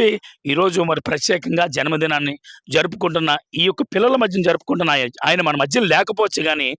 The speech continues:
ఆయనకు ప్రతిగా ఈరోజు మీరు కనబడుతున్నారు. ఈరోజు ఇట్టి కార్యక్రమాలు చేయడానికి మీకు స్ఫూర్తి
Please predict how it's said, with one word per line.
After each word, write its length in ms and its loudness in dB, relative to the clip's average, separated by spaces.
ఆయనకు 400 4
ప్రతిగా 400 0
ఈరోజు 280 0
మీరు 160 -4
కనబడుతున్నారు. 520 -6
ఈరోజు 240 0
ఇట్టి 240 -6
కార్యక్రమాలు 500 0
చేయడానికి 340 -2
మీకు 300 0
స్ఫూర్తి 340 0